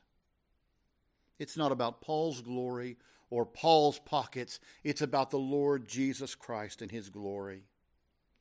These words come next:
So, my friends, all of those facts lead into what we're looking at today. We know that because Paul begins with the word "therefore," and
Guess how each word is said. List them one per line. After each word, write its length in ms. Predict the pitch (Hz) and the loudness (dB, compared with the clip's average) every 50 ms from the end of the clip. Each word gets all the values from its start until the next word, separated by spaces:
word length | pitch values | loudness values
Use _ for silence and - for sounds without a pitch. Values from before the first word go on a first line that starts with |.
| _ _ _ _ _ _ _ _ _ _ _ _ _ _ _ _ _ _ _ _ _ _ | _ _ _ _ _ _ _ _ _ _ _ _ _ _ _ _ _ _ _ _ _ _
So, 160 | - - 151 | -6 -2 0
my 160 | 156 160 156 | 0 2 0
friends, 440 | - - - 170 170 170 170 160 135 | 0 0 -2 0 0 0 0 -2 -2
all 420 | - - 170 185 208 220 226 214 196 | -4 -2 0 2 4 6 8 8 8
of 80 | 160 | 8
those 200 | 160 151 143 - | 6 6 4 4
facts 440 | - - 156 147 147 143 - - 143 | 2 4 4 6 6 4 2 -2 -2
lead 160 | 156 170 160 | -2 0 0
into 160 | 160 151 147 | 0 0 2
what 160 | 143 151 127 151 | 2 2 0 0
we're 80 | 139 | 0
looking 340 | 135 139 131 - 131 123 123 | 0 0 0 0 0 -2 -2
at 140 | 123 123 - | -2 -4 -4
today. 640 | - 127 107 117 113 110 110 107 104 104 107 110 _ _ _ _ _ _ _ _ _ _ _ _ _ _ _ _ _ _ _ _ _ _ - | -6 -4 -2 0 0 0 0 0 -2 -4 -8 -12 _ _ _ _ _ _ _ _ _ _ _ _ _ _ _ _ _ _ _ _ _ _ 2
We 100 | 156 170 | 4 6
know 160 | 190 214 208 | 8 10 10
that 160 | 185 175 170 | 10 10 10
because 280 | 160 165 - 175 156 - | 8 4 4 4 4 4
Paul 340 | - - 196 214 208 208 180 | 2 4 6 6 6 6 6
begins 480 | 185 185 165 196 202 202 202 160 151 | 4 2 2 2 2 2 0 0 2
with 240 | 175 196 185 - - | 2 2 2 2 0
the 100 | - 190 | 0 2
word 300 | 180 196 208 208 202 170 | 6 6 8 8 6 6
"therefore," 640 | 180 196 202 190 196 - 208 208 202 180 151 139 139 | 4 4 4 4 4 4 6 8 8 8 6 4 4
and 160 | 139 139 131 | 0 0 -4